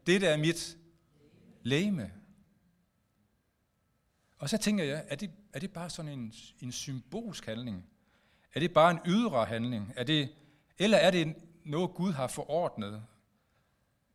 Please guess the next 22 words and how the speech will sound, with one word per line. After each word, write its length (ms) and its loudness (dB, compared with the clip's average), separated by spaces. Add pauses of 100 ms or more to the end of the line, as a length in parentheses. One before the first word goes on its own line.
(280)
hvor 160 0
han 120 6
også 160 0
han 80 -4
handler 380 -4
ved 120 -6
sin 160 -10
helligånd? 380 -8 (1040)
Eller 80 -2
hvad 140 8
med 100 4
Johannes 320 4
kapitel 280 -8
seks? 400 -10 (460)
Der 80 0
siger 280 0
Jesus, 260 -4
"Jeg 240 6
er 120 6
hvad? 260 2 (460)
Livets 840 -6 (1040)
brød." 240 -12